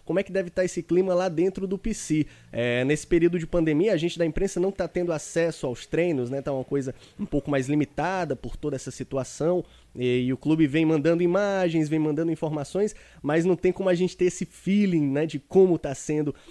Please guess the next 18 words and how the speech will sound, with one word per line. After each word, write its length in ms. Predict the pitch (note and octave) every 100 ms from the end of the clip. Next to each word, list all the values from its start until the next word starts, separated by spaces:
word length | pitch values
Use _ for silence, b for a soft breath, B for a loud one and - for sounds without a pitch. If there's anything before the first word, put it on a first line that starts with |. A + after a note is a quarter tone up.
| B
os 140 | C#3
treinamentos 600 | - E3 D#3 C#3 D#3 - C3
lá 120 | A#2+
dentro, 360 | C3 E3+ D3
de 100 | C3
como 280 | - F3 F#3+
o 20 |
Ceni 280 | E3+ - F3
tá 340 | F3 E3 F3+ - b b b
utilizando 560 | C#3 E3+ E3 D3+ F#3+
metodologias 760 | F#3 F#3+ G3+ F#3+ F#3 E3 F3 G#3+
pra 160 | - G#3
incentivar 560 | - A3+ - G#3 G3+
o 40 | C#4
pessoal, 400 | D#4 - G#3+ E3
porque, 300 | E3 - G3+
de 100 | C#4+
fato, 480 | - F3+ B2 -